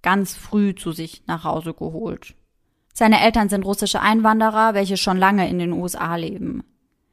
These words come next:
Sie sind finanziell sehr gut aufgestellt und lassen sich in die Kategorie wohlhabend einordnen. So wie es die meisten in Mukilteo eigentlich sind.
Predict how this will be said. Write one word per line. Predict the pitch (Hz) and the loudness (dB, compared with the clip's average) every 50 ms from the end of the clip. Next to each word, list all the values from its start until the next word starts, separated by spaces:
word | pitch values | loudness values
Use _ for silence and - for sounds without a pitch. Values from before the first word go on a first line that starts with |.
| _ _ - | _ _ -12
Sie | - - | -8 -6
sind | 196 202 214 214 - | 0 2 2 2 2
finanziell | - 220 214 202 202 - 220 208 208 202 185 | 2 2 2 2 2 2 2 2 2 2 2
sehr | 185 175 | 0 -2
gut | - 190 - - | -2 -4 0 4
aufgestellt | 208 240 269 - 302 - - 277 285 302 330 330 - | 4 4 4 2 -6 -6 -2 -2 0 0 0 -2 -4
und | - 220 214 | -2 -2 0
lassen | 208 208 214 214 - 220 208 | 2 2 2 2 2 -2 -2
sich | 190 208 220 208 - - - _ _ _ _ _ _ | 0 0 -2 -2 -4 -8 -18 _ _ _ _ _ _
in | - 208 214 196 | -2 -2 0 0
die | 202 | 0
Kategorie | - - 190 180 185 - 180 170 190 196 185 185 190 190 185 _ _ _ _ _ _ | -2 -4 -4 -4 -4 -10 -8 -6 -6 -4 -4 -4 -6 -6 -8 _ _ _ _ _ _
wohlhabend | - 185 190 208 202 175 156 151 151 156 156 - 160 - - - | -4 2 4 6 6 6 4 0 -4 -4 -2 -4 -6 -8 -8 -8
einordnen. | 165 165 160 - - - 165 - - - 156 160 - - 170 165 - _ _ _ _ _ _ _ _ _ _ _ _ _ _ | -6 -4 -4 -4 -4 -4 -4 -4 -4 -4 -6 -6 -6 -6 -8 -10 -14 _ _ _ _ _ _ _ _ _ _ _ _ _ _
So | - - 226 220 214 196 | -8 -2 0 0 0 0
wie | 196 208 196 | 2 0 0
es | 185 - | 0 0
die | - 185 | -2 -2
meisten | 180 170 165 175 180 175 - - 185 170 165 165 170 | 0 2 2 2 2 0 -2 -6 -6 -4 -4 -4 -4
in | 170 175 170 | -4 -4 -2
Mukilteo | 165 165 - - 170 165 - - 175 165 160 160 - - | -2 -4 -4 -8 -10 -10 -8 -6 -4 -2 -2 -2 -4 -4
eigentlich | 170 165 160 160 160 - 165 - | -4 -4 -4 -4 -6 -8 -10 -10
sind. | - - - - - - - - - | -10 -10 -8 -8 -8 -8 -10 -14 -14